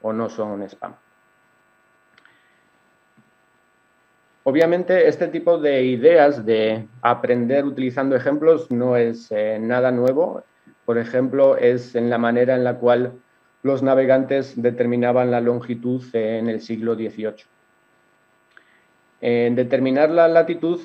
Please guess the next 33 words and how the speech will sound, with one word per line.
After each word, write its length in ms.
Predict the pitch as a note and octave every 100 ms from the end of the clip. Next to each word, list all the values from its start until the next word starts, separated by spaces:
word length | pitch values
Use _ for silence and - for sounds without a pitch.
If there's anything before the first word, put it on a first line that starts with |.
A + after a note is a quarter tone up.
| -
es 600 | C#3+ C#3 C3+ C#3 - C#3+
muy 200 | C#3 D3
sencillo. 720 | D3 D#3+ C#3 A#2+ C3 D#3+ - _ _ _ _
A 180 | A#2+ A#2
partir 460 | A#2 A2 B2 B2+ B2+
de 100 | B2+
la 160 | B2+
posición 420 | B2 B2 B2 C3 B2+
del 160 | B2+
Sol 280 | B2 E3 D#3+
es 260 | A#2+ A#2 A#2
fácil 440 | A#2+ B2 D3+ C#3+
obtener 420 | A#2+ A#2 A#2 A#2 A#2
la 100 | A2+
latitud. 480 | A2 A2 - G#2 - _ _ _ _
Sin 220 | - A#2+
embargo, 720 | A#2+ B2 C#3 C#3+ D3+ D3+ D3 -
determinar 640 | A2+ A2+ A#2 A2+ A#2 A#2+ C3
la 120 | C#3+
longitud, 580 | C#3 C#3 D3 - D3+ D3+ A#2+
eh, 480 | A2+ A2+ A2+ A2 -
puede 260 | A#2 A#2+
ser 380 | A#2 B2 B2 - _ _
bastante 400 | A2+ A2+ B2 A#2+
complicado, 640 | A#2 A2+ G#2 C3+ C#3+ C#3+ A#2+
al 100 | A2+
menos 300 | B2 B2+ B2
era 220 | A#2 A#2
complicado 540 | A#2 A#2 G#2+ A#2+ A#2+ A#2+
en 100 | A2
el 100 | G2+
siglo 260 | A#2 A#2
dieciocho. 480 | A2 G2 G#2+ G#2+